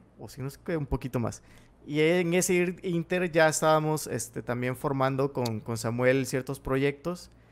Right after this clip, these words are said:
y cuando prácticamente salí de Gluo, pues ahí aprovechamos para iniciar el proyecto formal de, de NET, que en su momento, pues, éramos nada más mi carnal y yo. Eh,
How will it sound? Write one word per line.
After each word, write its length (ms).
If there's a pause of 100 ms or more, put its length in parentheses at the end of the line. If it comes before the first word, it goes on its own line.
(380)
y 480
cuando 600
prácticamente 640
salí 220
de 120
Gluo, 340
pues 260
ahí 360
aprovechamos 600
para 240
iniciar 340
el 100
proyecto 440
formal 460
de, 320
de 200
NET, 340 (360)
que 80
en 60
su 100
momento, 400
pues, 160
éramos 340
nada 220
más 160
mi 120
carnal 380
y 80
yo. 360 (500)
Eh, 680